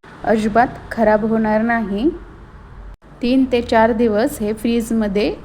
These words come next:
सहजतेने टिकून राहतं आणि जेव्हाही तुम्हाला खायचं असेल तर रूम टेम्परेचरवर पंधरा मिनटं ठेवून तुम्ही डीप फ्राय, शालो फ्राय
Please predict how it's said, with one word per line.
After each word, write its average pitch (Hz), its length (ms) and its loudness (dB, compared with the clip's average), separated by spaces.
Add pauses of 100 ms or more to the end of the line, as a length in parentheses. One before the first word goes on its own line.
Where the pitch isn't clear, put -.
(320)
सहजतेने 233 760 0
टिकून 247 380 0
राहतं 247 480 2 (1300)
आणि 226 260 -2
जेव्हाही 220 520 0
तुम्हाला 226 360 0
खायचं 220 460 0
असेल 220 420 -4
तर 208 140 4
रूम 247 240 2
टेम्परेचरवर 202 840 -2
पंधरा 208 360 -4
मिनटं 196 300 -2
ठेवून 208 420 0
तुम्ही 196 280 -2
डीप 214 320 -2
फ्राय, 196 320 -2
शालो 202 340 -2
फ्राय 196 380 -6